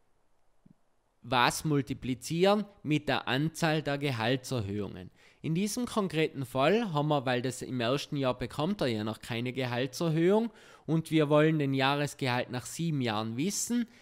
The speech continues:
in diesem Fall haben wir dann eben hier sechs Gehaltserhöhungen. Und wenn wir diese fünfzigtausend plus die zweitausendfünfhundert mal sechs in den Taschenrechner eintippen, dann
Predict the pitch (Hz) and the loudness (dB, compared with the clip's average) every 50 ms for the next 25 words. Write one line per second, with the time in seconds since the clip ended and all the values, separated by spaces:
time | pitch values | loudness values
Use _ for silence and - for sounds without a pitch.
0 | - - _ - - 151 165 190 214 208 - 214 202 - 151 135 139 151 170 160 | -20 -20 _ -10 -6 -4 -2 -2 -2 -2 -2 -4 -2 0 2 2 4 4 4 2
1 | 151 139 135 131 135 139 147 143 - - 123 123 117 113 123 143 156 160 160 156 | 2 0 0 0 0 0 -2 -2 -2 -2 -2 -2 -2 -2 0 2 2 2 2 2
2 | - - _ _ - - - 156 165 160 - - - - 180 180 147 123 107 113 | -2 -12 _ _ -12 -6 -2 -2 -2 -2 -2 -6 -4 0 0 2 2 2 2 0
3 | 120 117 120 - 123 113 101 101 98 90 - - - - - - - _ _ - | 0 -2 -4 -4 -4 -4 -4 -4 -6 -8 -8 -10 -14 -20 -20 -20 -20 _ _ -20
4 | - - - _ - 151 165 156 165 175 185 185 180 175 156 - 156 170 - - | -20 -20 -14 _ -4 -2 0 2 2 2 2 2 2 2 2 0 -4 -6 -6 -4
5 | 165 147 - - 190 220 240 - - - 233 - - - 151 139 139 139 139 - | -4 -4 -2 -2 -2 -2 -4 -4 -4 -6 -6 -4 -2 0 2 4 4 4 2 0
6 | - 139 127 117 - - - - 165 185 202 196 - - 160 147 - - - 131 | -4 -6 -8 -8 -8 -10 -6 -2 0 0 0 0 -2 -6 -6 -6 -6 -4 -2 -2
7 | 127 135 131 143 135 127 127 127 - 135 127 - - 139 135 127 117 - 135 135 | 0 0 -2 -4 -6 -6 -6 -6 -8 -12 -12 -10 -8 -8 -8 -8 -8 -8 -8 -6
8 | 135 127 113 110 104 98 - - - _ - - - - - - - 123 131 131 | -6 -6 -6 -6 -8 -10 -14 -18 -20 _ -20 -20 -20 -20 -20 -16 -10 -6 -2 0
9 | 123 120 117 113 110 104 101 - - _ - - _ _ _ _ _ _ - - | 0 0 0 0 -2 -6 -8 -10 -16 _ -20 -20 _ _ _ _ _ _ -20 -18
10 | - - - 151 156 147 151 - - - - - - - 135 127 127 123 - 139 | -14 -10 -6 -4 -4 -4 -6 -8 -14 -12 -12 -12 -8 -6 -6 -6 -6 -6 -6 -6
11 | 151 220 - - - 151 127 110 104 107 117 123 - - 151 151 - - 143 151 | -6 -6 -6 -6 -6 -6 -6 -6 -6 -6 -6 -6 -8 -8 -6 -6 -6 -4 -4 -6
12 | 170 170 - 202 202 - _ - - 208 254 269 - - - - _ _ - - | -6 -6 -6 -10 -10 -12 _ -10 -6 -4 -4 -4 -6 -8 -20 -20 _ _ -20 -20
13 | - - - - - 143 151 170 196 226 226 | -20 -20 -20 -10 -6 -2 -2 0 -2 -2 -4